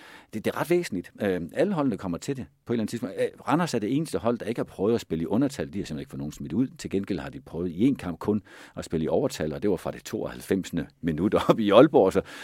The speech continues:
man kan sige, de har jo så ikke haft det inde på livet på den måde, men ellers, både i mindre betydningsfulde, og så i særdeles betydningsfulde kampe, som, som Vejle mod Nordsjælland, der er det en, en, en, en vil sige, et apparat, man skal have på plads, for også at kunne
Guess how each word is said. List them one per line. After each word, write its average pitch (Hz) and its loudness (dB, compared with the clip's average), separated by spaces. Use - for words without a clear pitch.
man 107 0
kan 95 2
sige, 98 2
de 147 0
har 147 4
jo 120 4
så 127 2
ikke 160 2
haft - -4
det 87 -4
inde 127 2
på 98 0
livet 113 2
på - -6
den 117 2
måde, 110 2
men 92 -6
ellers, - -6
både 143 6
i 113 2
mindre 135 2
betydningsfulde, 95 -4
og - -10
så 71 -10
i - -12
særdeles - -4
betydningsfulde - -8
kampe, 82 -8
som, 65 -12
som - -6
Vejle - -8
mod 143 -6
Nordsjælland, - -8
der 127 6
er 147 4
det 147 2
en, 123 4
en, 113 0
en, 98 -2
en 87 -10
vil 110 -6
sige, 113 -2
et 110 -8
apparat, 104 -2
man 101 0
skal - -6
have 98 -4
på 90 -4
plads, - -6
for - -2
også 120 -2
at - -12
kunne - -8